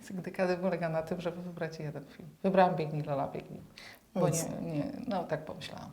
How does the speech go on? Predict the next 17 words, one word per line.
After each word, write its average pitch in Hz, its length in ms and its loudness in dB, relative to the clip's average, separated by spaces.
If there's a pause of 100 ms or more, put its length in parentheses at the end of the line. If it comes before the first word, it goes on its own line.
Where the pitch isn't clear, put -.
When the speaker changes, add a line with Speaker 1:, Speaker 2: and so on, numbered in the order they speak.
(200)
Speaker 1:
że - 140 -6
Speaker 2:
Tak, 220 240 12
i - 40 6
to 202 120 2
cudowne. 180 300 8
Może 175 200 6
faktycznie 208 360 6
czasem 185 280 6
takie 185 220 8
nieoczywiste 180 580 6
wybory 165 460 8
mogą 160 280 6
być 151 140 8
bardzo, 151 380 6 (380)
Speaker 1:
Mhm. 185 460 6
Speaker 2:
e, 160 60 6
ciekawe. 156 480 8